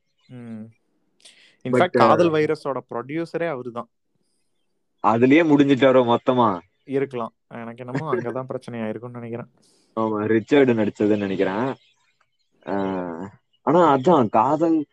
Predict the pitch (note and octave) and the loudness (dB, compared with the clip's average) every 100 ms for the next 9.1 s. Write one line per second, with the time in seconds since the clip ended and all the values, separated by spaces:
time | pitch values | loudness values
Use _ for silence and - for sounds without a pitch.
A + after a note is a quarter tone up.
0 | _ _ _ - - - A2+ A2+ C3+ E3+ | _ _ _ -14 -10 -8 2 6 6 4
1 | E3 E3 D3+ B2 B2 C3 C3+ C3 A#2+ A2+ | 0 0 0 2 2 4 6 8 8 6
2 | G#2 G2+ G2 F2+ G#2+ C3 C#3+ A#2+ A#2 B2+ | 6 4 2 2 2 4 4 4 2 2
3 | D3 D3+ G#2+ G#2+ A2 A2 A2 A2+ G2 G#2+ | 0 -2 2 4 4 4 4 2 2 0
4 | B2 A#2+ - - G#2 A2 C#3 C3 C3 C#3+ | 0 0 -2 0 0 2 2 2 4 4
5 | C#3 - - _ _ A#2+ A2+ G#2 A2+ G#2+ | 2 -2 -18 _ _ -2 -2 2 2 4
6 | C#3 D3+ C3+ C3 A#2+ A#2 A2+ B2 C3 C#3 | 4 4 4 4 2 2 0 0 0 2
7 | B2 A2 - - G#2+ A#2+ C3+ B2 A#2+ D3 | 2 0 -6 -4 0 0 2 0 2 4
8 | - A2+ G#2 G#2 G#2 F#2 - - A#2 A2+ | 4 4 2 0 -2 -4 -12 -4 0 2
9 | A2+ | 2